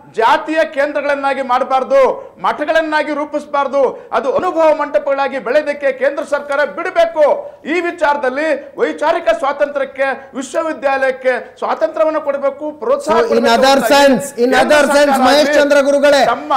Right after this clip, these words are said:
Speaker 2: ಯುದ್ಧ ಸ್ಮಾರಕ ವೈಚಾರಿಕ
Speaker 1: ಹೇಳಿ, ಹೇಳಿ.
Speaker 2: ಸ್ವಾತಂತ್ರ್ಯಕ್ಕೆ ಧಕ್ಕೆ ತರುತ್ತೆ ತಮ್ಮ ಪ್ರಕಾರ.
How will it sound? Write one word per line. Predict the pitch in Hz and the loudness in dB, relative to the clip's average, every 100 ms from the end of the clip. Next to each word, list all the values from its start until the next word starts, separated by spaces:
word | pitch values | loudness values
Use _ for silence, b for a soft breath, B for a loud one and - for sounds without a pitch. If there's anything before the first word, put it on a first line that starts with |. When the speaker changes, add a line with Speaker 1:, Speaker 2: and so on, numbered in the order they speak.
| - | 0
Speaker 2:
ಯುದ್ಧ | 220 269 220 | 2 2 4
ಸ್ಮಾರಕ | 311 - 269 277 285 277 277 294 | 2 4 2 4 4 4 4 4
ವೈಚಾರಿಕ | 277 269 277 302 294 311 | 4 2 2 2 4 4
Speaker 1:
ಹೇಳಿ, | 294 | 4
ಹೇಳಿ. | 262 | 4
Speaker 2:
ಸ್ವಾತಂತ್ರ್ಯಕ್ಕೆ | 277 269 285 277 285 294 | 4 4 4 4 2 2
ಧಕ್ಕೆ | 240 269 277 294 | 2 0 2 2
ತರುತ್ತೆ | 285 277 277 277 | 4 2 2 2
ತಮ್ಮ | 226 262 277 | 2 0 0
ಪ್ರಕಾರ. | 277 269 277 | 0 0 2